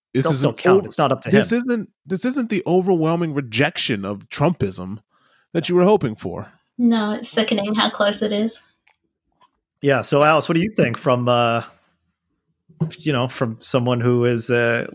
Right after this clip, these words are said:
Speaker 2: an outside observer?
Speaker 3: Yeah, like I say, I'm astounded at how close it is after everything that's happened over the last four years. It's insanity to me. Um, but I'm kind of not surprised. I, yeah,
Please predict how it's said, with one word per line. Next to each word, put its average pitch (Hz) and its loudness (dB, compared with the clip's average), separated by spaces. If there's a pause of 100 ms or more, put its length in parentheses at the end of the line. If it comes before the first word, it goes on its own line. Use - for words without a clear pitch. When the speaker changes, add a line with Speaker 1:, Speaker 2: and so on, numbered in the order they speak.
(100)
Speaker 2:
an 131 -8
outside 127 2
observer? 120 -2 (880)
Speaker 3:
Yeah, 214 2
like 214 0
I 247 0
say, 240 4
I'm 208 -4
astounded 196 -4
at 202 -2
how 196 -2
close 196 0
it 196 -2
is 294 0
after 196 0
everything 202 0
that's 202 -4
happened 190 0
over 190 0
the 196 -4
last 196 0
four 202 2
years. 190 0 (100)
It's - -6 (640)
insanity 196 -2
to 196 -4
me. 190 -4
Um, 202 2 (480)
but 277 2
I'm 247 0
kind 233 2
of 247 -4
not 240 -2
surprised. 240 -2 (640)
I, 196 -8 (240)
yeah, 208 -4